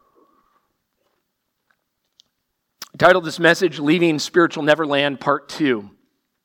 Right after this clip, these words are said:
So part one was two weeks ago. We were in chapter five, verses eleven through fourteen. And, uh, this is really the second part of,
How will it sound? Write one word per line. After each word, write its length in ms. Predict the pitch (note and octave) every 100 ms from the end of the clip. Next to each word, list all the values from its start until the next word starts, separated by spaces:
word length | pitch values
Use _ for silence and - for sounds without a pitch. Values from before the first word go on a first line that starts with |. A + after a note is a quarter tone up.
| -
So 160 | _ -
part 280 | A#2 D3+ E3
one 160 | D#3
was 160 | D3 C3
two 180 | - F3+
weeks 240 | E3+ D#3+
ago. 240 | D#3+ D#3 E3+
We 140 | D3
were 100 | C3+
in 80 | B2+
chapter 300 | C#3 C3 B2+
five, 440 | - C#3+ C#3 F3+
verses 400 | D#3+ C3+ D3 B2 -
eleven 360 | C3 C#3 D3
through 180 | C#3 C#3+
fourteen. 680 | - E3 - - B2+ D3 A3 - - - - - _
And, 300 | - C3+ C3
uh, 140 | B2 C3
this 260 | D#3 E3+
is 120 | F#3+
really 280 | D#3+ D#3+ E3
the 340 | D#3 C#3 - - - _ _
second 560 | - - G3 F#3 -
part 460 | - F3+ D#3+ C#3 -
of, 460 | C#3+ C#3 C3+ C3+